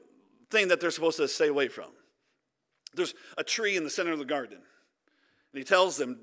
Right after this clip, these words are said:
"Don't eat of that fruit." God marries them, and he tells them that you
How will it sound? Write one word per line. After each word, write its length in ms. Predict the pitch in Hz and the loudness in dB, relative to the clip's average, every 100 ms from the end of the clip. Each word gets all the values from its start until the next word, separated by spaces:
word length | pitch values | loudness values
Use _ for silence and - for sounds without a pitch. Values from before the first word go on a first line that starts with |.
| 107 | -4
"Don't 260 | 156 160 - _ - | -2 -2 -8 _ -16
eat 340 | 160 117 - - - _ _ | -14 -14 -20 -20 -20 _ _
of 120 | 110 | -16
that 260 | 110 117 - | -10 -10 -12
fruit." 480 | - 123 101 _ - _ _ _ _ _ _ _ _ _ _ _ _ _ _ _ _ _ 139 | -16 -18 -18 _ -20 _ _ _ _ _ _ _ _ _ _ _ _ _ _ _ _ _ 0
God 220 | 190 226 | 4 4
marries 360 | 190 226 233 160 | 4 4 4 2
them, 120 | 170 | -2
and 60 | 170 | -4
he 80 | |
tells 240 | 160 196 202 | 2 2 2
them 80 | 180 | 0
that 160 | 175 | -2
you 120 | 165 | -4